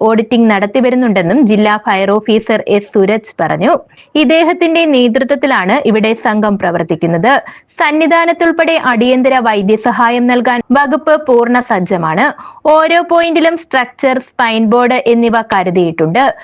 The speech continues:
സഹായത്തിനായി മുപ്പത് സിവിൽ ഡിഫൻസ് വോളണ്ടിയേഴ്സിന്റെ സേവനവുമുണ്ട്. അസ്കാലൈറ്റ്, ഹൈഡ്രോളിക് കട്ടർ,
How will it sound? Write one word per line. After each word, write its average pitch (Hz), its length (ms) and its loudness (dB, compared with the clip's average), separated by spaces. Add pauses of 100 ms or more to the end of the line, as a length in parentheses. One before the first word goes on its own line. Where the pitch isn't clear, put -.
(240)
സഹായത്തിനായി 208 720 0
മുപ്പത് 196 480 0
സിവിൽ 196 420 0 (200)
ഡിഫൻസ് 214 460 -2 (140)
വോളണ്ടിയേഴ്സിന്റെ 214 920 2
സേവനവുമുണ്ട്. 196 1040 -2 (320)
അസ്കാലൈറ്റ്, 330 760 0
ഹൈഡ്രോളിക് 262 800 0
കട്ടർ, 269 300 0